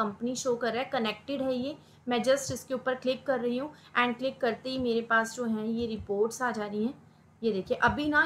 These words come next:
इसमें जो changes हैं वो अभी हुए नहीं हैं, क्योंकि जो जो हमें changes मिले हैं वो अभी इसमें as it is ही आ रहे हैं, जैसे balance sheet में जैसे पहले आते थे। But अब आपको जो new release मिलेगा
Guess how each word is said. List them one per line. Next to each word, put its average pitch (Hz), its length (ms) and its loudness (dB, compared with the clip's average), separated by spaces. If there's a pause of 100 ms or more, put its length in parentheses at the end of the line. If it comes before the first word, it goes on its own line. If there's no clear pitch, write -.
इसमें 247 300 -4
जो 262 100 -2
changes 233 420 0
हैं 240 100 0
वो 240 140 2
अभी 262 300 -4
हुए 233 320 -2
नहीं 220 260 0
हैं, 254 140 -4
क्योंकि 262 260 -10
जो 233 200 2
जो 269 220 0
हमें 254 400 -2 (340)
changes 233 520 2
मिले 220 240 4
हैं 262 260 -2 (100)
वो 240 220 4 (100)
अभी 226 280 0
इसमें 233 360 -4 (140)
as 208 220 4
it 226 120 -8
is 233 160 -6
ही 247 80 -2
आ 214 160 4
रहे 196 160 -4
हैं, 240 160 -4
जैसे 220 260 -6
balance 202 400 0
sheet 220 200 -8
में 214 120 2
जैसे 226 220 -2
पहले 208 340 0
आते 208 280 0
थे। 277 180 -4 (360)
But 262 220 6 (240)
अब 226 200 6
आपको 247 400 4
जो 277 220 -4
new 247 340 2
release 247 480 -2
मिलेगा 220 520 0